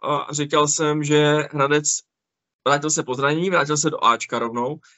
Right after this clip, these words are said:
že bych mu možná zase naopak strčil do juniorky, ať si trošku zvedne sebevědomí a trošku si zahraje taky s pukem a ono se to děje.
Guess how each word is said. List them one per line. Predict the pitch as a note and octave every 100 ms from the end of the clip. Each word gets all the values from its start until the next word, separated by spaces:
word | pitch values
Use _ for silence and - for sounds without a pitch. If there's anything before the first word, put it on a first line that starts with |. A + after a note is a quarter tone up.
| _
že | C#3+
bych | C#3+ D3
mu | D3+
možná | D3 D3+ D3+
zase | D3 E3
naopak | C#3 C#3+ D3+
strčil | D3 D3 D#3
do | C#3+
juniorky, | C#3 C#3+ C#3+ C#3+
ať | - -
si | C#3
trošku | C#3 -
zvedne | C#3 C#3 C3+
sebevědomí | C#3 C3+ C3+ C3+ C3+ C#3 C3
a |
trošku | B2+ B2+ C3
si | C3+
zahraje | C3 B2+ B2+
taky | C3 C3
s | C#3+
pukem | A#2+ B2+ B2+ C3+ _ _ _ _ -
a |
ono | A#2+ B2+ B2+
se | B2+
to | B2+
děje. | A2+